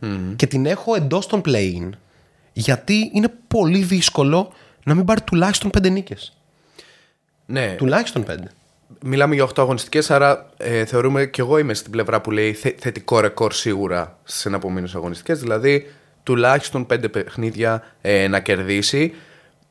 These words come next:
Speaker 1: Προβληματίζομαι λίγο γιατί δυσκολεύομαι πάρα πολύ με τη Βαλένθια και τη Μακάμπι που έχουνε ένα κεφάλαιο δύο νικών
Speaker 2: Μμμ.
Speaker 1: και από την Bayern και από την Εφές. Η Εφές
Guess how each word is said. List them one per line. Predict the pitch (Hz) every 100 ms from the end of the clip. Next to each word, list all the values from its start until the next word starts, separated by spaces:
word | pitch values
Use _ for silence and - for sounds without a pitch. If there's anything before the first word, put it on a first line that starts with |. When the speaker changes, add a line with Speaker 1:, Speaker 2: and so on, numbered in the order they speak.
| _ -
Speaker 1:
Προβληματίζομαι | - 139 131 123 156 170 156
λίγο | 143 147 156
γιατί | 135 131 151 151 - - _
δυσκολεύομαι | 120 - 123 123 147 131
πάρα | 127 139
πολύ | 127 120
με | 135
τη | 127
Βαλένθια | 113 110 120 131
και | 117
τη | 110
Μακάμπι | 101 - 117 123
που | 107
έχουνε | 113 131 143 120 90 71
ένα | 98 92
κεφάλαιο | 98 - 92 90
δύο | 90 87
νικών | 85 - 87 80 - _
Speaker 2:
Μμμ. | 117 104 101 110
Speaker 1:
και | - 131
από | 123 110
την | 107 92
Bayern | 95 90 82 82
και | - 113
από | 110
την | 95 82
Εφές. | 78 101 107 151 - - - - -
Η |
Εφές | 104 127 143 -